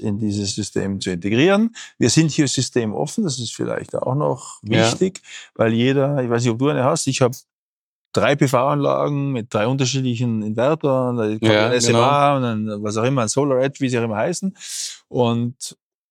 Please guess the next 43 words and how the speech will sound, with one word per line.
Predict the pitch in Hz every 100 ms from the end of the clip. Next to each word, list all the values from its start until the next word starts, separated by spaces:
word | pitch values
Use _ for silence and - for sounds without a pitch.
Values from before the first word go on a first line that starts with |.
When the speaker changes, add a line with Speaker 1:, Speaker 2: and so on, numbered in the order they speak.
| _
Speaker 1:
ich | - 123
will | 185
ja | 160
nicht | 143 -
jetzt | 123 120
das | -
rausschmeißen, | 113 180 - 139 92 117 120
das | 107 -
Zeug | 107 110 127
und | 120 117 -
alles | - - 107 101
neu | 107
investieren, | 104 101 147 165
sondern | 147 131 120 113 113 - - _
ich | 113 -
suche | 143 156 151
jemanden, | 139 135 127 127
der | 113
mir | 107 101
diese | 120 160 160
Komponenten, | 139 127 120 113 113 - 110 104 110
die | 110 98
ich | -
heute | 104
schon | - 104 95 98 -
habe, | - 107 113 139 170 190 - -
integriert | 113 110 104 110 160 202 - - - _
mit | 143 160
einem | 165 175
Fahrzeug, | 175 277 - 135
das | 101 101
ich | 98
kaufe. | - - - -
Speaker 2:
Ja. | - 110 107 -
Speaker 1:
Und | 98 -
das, | 147 -
glaube | 156
ich, | 135
ist | 131 123
die |
Lösung, | 110 135 156 180 196 208 214 _ _ _ _ _ _ _
das | - -
vorhandene | 98 117 165 160 143 131 127